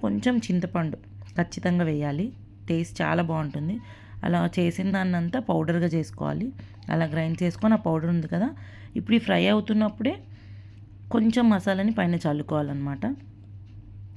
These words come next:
కొంచెం కొత్తిమీర కూడా కట్ చేసుకొని వేసుకోవాలి. And ఫైనల్లో కూడా వేస్తాం, ఇప్పుడు కూడా వేస్తాం అనమాట. ఇదైతే చాలా ఈజీ ప్రాసెస్ అండి. ఇప్పుడు చేపల పులు-, ఇప్పుడు చేపల ఇగురు నేను చెప్పే ప్రాసెస్ అంతా.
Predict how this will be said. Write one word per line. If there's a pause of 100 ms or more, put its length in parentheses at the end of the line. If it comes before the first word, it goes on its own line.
(720)
కొంచెం (100)
కొత్తిమీర
కూడా
కట్
చేసుకొని
వేసుకోవాలి. (2000)
And
ఫైనల్లో
కూడా
వేస్తాం,
ఇప్పుడు
కూడా
వేస్తాం
అనమాట. (600)
ఇదైతే (100)
చాలా (200)
ఈజీ
ప్రాసెస్
అండి.
ఇప్పుడు (120)
చేపల
పులు-,
ఇప్పుడు (100)
చేపల
ఇగురు
నేను
చెప్పే
ప్రాసెస్
అంతా.